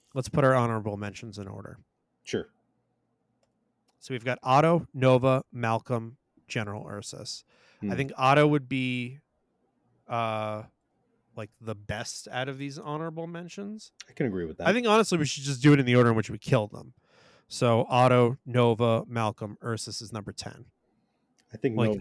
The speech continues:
Speaker 1: of
Speaker 2: still
Speaker 1: our
Speaker 2: belongs,
Speaker 1: top ten.
Speaker 2: I think Nova belongs above, uh,
Speaker 1: Otto?
Speaker 2: Otto.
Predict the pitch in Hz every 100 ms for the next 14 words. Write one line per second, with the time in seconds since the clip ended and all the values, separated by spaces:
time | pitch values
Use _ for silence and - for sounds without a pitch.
0 | 101 - 151 143 104 107 147 _ - 139
1 | 107 104 117 _ - 143 151 175 139 127
2 | 139 123 120 120 120 110 107 104 101 92
3 | 82 85 90 85 80 _ _ _ _ _
4 | _ _ _ _ _ _ _ _ _ 110
5 | 101 113 135 160 _ _ - 87 -